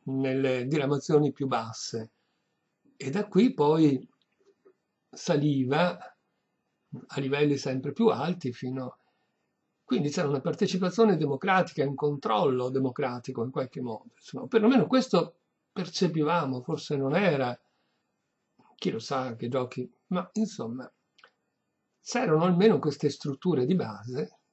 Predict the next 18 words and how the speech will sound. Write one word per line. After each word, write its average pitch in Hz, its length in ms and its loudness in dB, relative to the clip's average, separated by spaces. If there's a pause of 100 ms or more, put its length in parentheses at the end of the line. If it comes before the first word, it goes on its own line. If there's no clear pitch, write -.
che 214 460 6 (420)
facevano 165 400 -2
sì 220 160 4
che 156 140 0
anche 156 640 8 (340)
la 147 160 -2
formazione 160 800 4
del, 135 200 0 (1160)
del 135 240 -8
personale 143 760 -2
che 135 120 -8
poi 135 220 -6
faceva 135 360 -6
politica, 131 800 -4 (1160)
dei 139 160 -2
quadri 143 500 0
dirigenti, 139 800 0
fosse 156 720 0